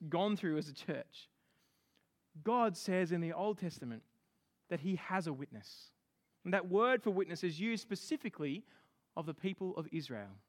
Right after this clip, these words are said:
Listen, Isaiah forty-three eleven. "I, I am the Lord. Beside me there is no Savior.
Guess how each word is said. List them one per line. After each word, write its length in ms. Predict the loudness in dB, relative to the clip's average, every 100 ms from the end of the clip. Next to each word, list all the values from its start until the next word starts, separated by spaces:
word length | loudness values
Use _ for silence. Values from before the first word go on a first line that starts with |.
| _ _ _ -6
Listen, 240 | -4 -2
Isaiah 400 | -2 0 0 -2
forty-three 460 | -2 -6 -6 -4 -4
eleven. 300 | -2 -6 -8 -12 -2 4
"I, 440 | 8 8 8 6
I 180 | 6 6
am 100 | 8
the 100 | 4
Lord. 360 | 4 2 2 -4 -8 -4
Beside 400 | 2 8 8 8
me 80 | 8
there 160 | 6
is 140 | 6 6
no 200 | 6 6
Savior. 540 | 4 2 4 4